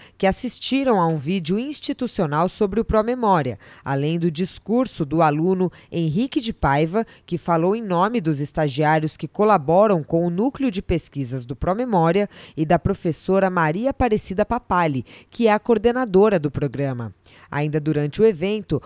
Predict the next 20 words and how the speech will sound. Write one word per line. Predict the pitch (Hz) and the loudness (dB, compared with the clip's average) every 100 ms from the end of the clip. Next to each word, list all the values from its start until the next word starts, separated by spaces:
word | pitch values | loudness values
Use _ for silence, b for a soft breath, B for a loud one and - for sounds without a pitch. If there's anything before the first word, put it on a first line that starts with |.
| B - | B -12
os | - | -8
convidados | 262 269 240 196 220 247 - | -6 -6 0 2 2 -2 -4
puderam | 190 175 180 185 | -2 0 0 -2
assistir | 185 - 139 - 196 | -4 -8 -10 -6 -6
uma | 190 185 | -4 -4
palestra | - 165 139 156 180 - 143 | -2 0 2 0 0 -2 -6
do | 139 | -4
chefe | 131 - 208 247 226 | -6 -2 -2 -2 -2
da | 196 | -2
Casa | 170 - 240 269 | -2 -4 -6 -4
do | 247 | -6
Patrimônio | - 277 - 294 202 151 127 B B - | -4 -4 -2 -4 -2 -2 -4 B B -12
do | 135 | -10
Vale | 113 156 214 247 | 0 2 4 2
do | 214 | -4
Paraíba, | 240 240 220 139 127 | -2 0 0 0 -2
do | 135 220 | -2 -4
ifam, | 240 - 175 196 B B _ | -4 -2 -2 -2 B B _
André | 180 180 165 208 226 | -4 -2 2 2 4
Bazzanella, | 208 226 247 226 202 170 151 107 | 2 0 0 -2 0 0 0 -4